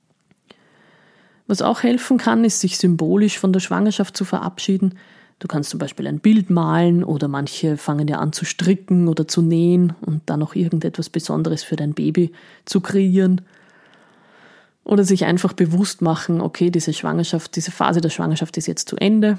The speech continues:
und jetzt beginnt eine neue Ära, nämlich die des Mutterseins. Es gibt dann noch ein paar Hausmittel, die man verwenden kann, um die Wehen ein bisschen anzukurbeln, die allerdings alle nur dann funktionieren, wenn du auch wirklich reif bist für die Geburt. Also wenn,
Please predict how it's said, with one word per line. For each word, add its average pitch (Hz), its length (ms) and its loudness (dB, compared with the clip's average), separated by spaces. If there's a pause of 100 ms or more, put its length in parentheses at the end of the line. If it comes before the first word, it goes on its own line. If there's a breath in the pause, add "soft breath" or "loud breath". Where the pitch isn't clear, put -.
und 170 120 0
jetzt 165 200 -6
beginnt 165 320 -2
eine 147 160 -2
neue 147 420 -2 (260)
Ära, 143 480 -4 (300)
nämlich 147 400 -2
die 175 300 0 (340 soft breath)
des 175 160 -2
Mutterseins. 160 800 -4 (2000 soft breath)
Es 185 140 -4
gibt - 220 -2
dann 247 80 4
noch 208 140 2
ein 180 100 2
paar 170 240 -2
Hausmittel, 180 500 0
die 165 140 -2
man 165 360 2 (260)
verwenden 165 540 0
kann, 165 300 0
um 165 200 0
die 160 140 0
Wehen 160 160 2
ein 170 80 4
bisschen 160 320 0
anzukurbeln, 165 680 0
die 175 120 2
allerdings 175 380 2
alle 170 180 2
nur 185 140 4
dann 165 200 0
funktionieren, 175 540 2
wenn 160 120 2
du 160 100 0
auch 151 100 -6
wirklich - 360 -4
reif 151 320 -2
bist - 240 -4
für 151 100 -2
die 151 80 -2
Geburt. 160 480 0
Also 156 240 -6
wenn, 143 240 -4